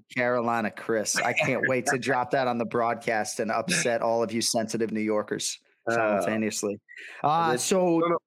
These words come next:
Speaker 2: there's
Speaker 1: April
Speaker 2: none of us
Speaker 1: twenty.
Speaker 2: left, John. I'm the only guy.
Speaker 1: Still there.
Speaker 2: Everybody's
Speaker 1: April
Speaker 2: running back.
Speaker 1: twenty-fourth. April twenty-fourth, Jacksonville, Florida. Do you have an itinerary?
Speaker 2: An itinerary? <laughs> Uh, as far as what? When I'll be there?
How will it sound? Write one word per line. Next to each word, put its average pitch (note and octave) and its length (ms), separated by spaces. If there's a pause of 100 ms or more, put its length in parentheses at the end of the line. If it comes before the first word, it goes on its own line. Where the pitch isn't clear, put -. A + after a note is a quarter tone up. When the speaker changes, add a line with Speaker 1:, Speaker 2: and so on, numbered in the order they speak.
(120)
Speaker 2:
there's F3+ 100
Speaker 1:
April F3 160
Speaker 2:
none F#3+ 80
of D3 60
us - 60
Speaker 1:
twenty. F#3 160
Speaker 2:
left, D3+ 120 (340)
John. A2 180 (200)
I'm B2 160
the B2 120
only B2 220
guy. G#2+ 380 (560)
Speaker 1:
Still A#2 180
there. A#2+ 140
Speaker 2:
Everybody's C3 300
Speaker 1:
April - 140 (100)
Speaker 2:
running A#2 200
back. B2+ 200
Speaker 1:
twenty-fourth. D#3+ 280 (640)
April D#3 280
twenty-fourth, D3 640
Jacksonville, B2+ 680
Florida. A2 680 (580)
Do B2 80
you A2+ 160
have A2 260
an A2 80
itinerary? - 640 (1900)
Speaker 2:
An G#2 120
itinerary? - 960
<laughs> - 60
Uh, G#2+ 300 (180)
as G#2+ 140
far B2+ 280
as G#2+ 140
what? G2+ 340 (360)
When A#2+ 180
I'll A2+ 120
be B2 180
there? D3+ 360